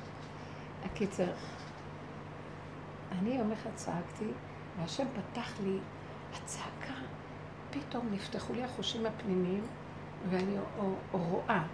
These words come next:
זה לא דבר שהוא, את שומעת במילים. "בחוש את רואה", אומר לי, "שאותה שכמותך. את לא רואה ששולט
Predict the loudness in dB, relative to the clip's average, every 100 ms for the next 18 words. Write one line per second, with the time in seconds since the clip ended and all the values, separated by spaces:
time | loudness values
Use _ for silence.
0 | -4 0 2 2 2 2 2 2 2 2
1 | 2 -2 -4 0 2 4 4 6 6 6
2 | 4 4 -4 -8 -6 2 2 4 2 0
3 | 0 0 2 0 0 0 0 -4 -8 -8
4 | -4 0 2 2 0 0 0 0 0 -2
5 | -2 -6 -8 -8 -8 -8 -6 -4 0 0
6 | 0 0 -2 -2 0 0 0 -2